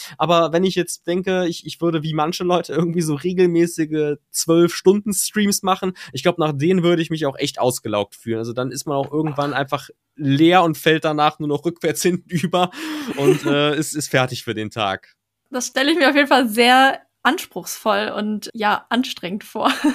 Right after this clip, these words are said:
Speaker 2: Ja, die Gamescom ist dann für deine Zuschauer auch mal die Möglichkeit, dich persönlich in Real Life zu treffen. Was ist das dann für dich ein Gefühl, wenn du die Leute dann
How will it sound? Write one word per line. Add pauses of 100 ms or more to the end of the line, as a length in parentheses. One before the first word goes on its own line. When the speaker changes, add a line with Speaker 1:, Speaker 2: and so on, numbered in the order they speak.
(580)
Speaker 2:
Ja,
die
Gamescom
ist
dann
für
deine
Zuschauer
auch
mal
die
Möglichkeit, (320)
dich (120)
persönlich (300)
in
Real
Life
zu
treffen. (320)
Was
ist
das
dann
für
dich
ein
Gefühl,
wenn
du
die
Leute
dann